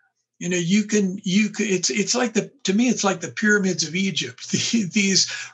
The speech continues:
rice fields are, are like the pyramids. They're visible from outer space, like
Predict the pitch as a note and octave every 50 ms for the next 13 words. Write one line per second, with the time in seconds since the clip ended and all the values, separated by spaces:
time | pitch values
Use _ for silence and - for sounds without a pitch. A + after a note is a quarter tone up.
0 | - F#3+ F#3 F#3 G3+ A3 G#3 - - - - G#3 F#3+ F3+ F3 E3+ E3 E3+ E3+ -
1 | - - - - - - - - - _ _ _ - - F3 F3 G3 - _ -
2 | - F3+ F#3 F3+ F3 F3 G3 - - _ - F3+ D#3 E3+ F#3+ G3 - - F3 E3
3 | - G#3 A#3+ A#3+ A3 F#3 D#3+ C#3 B2+ - F#3+ E3+ D#3 D#3 F#3+ G3+ F#3+ F#3 F3+ G3
4 | F3+ D#3+ - F3 E3 D#3+ E3 E3 E3 E3 D#3+ D#3 - - F3 D#3+ E3 F#3+ F#3+ -
5 | E3+ E3 F3 F3 E3+ E3+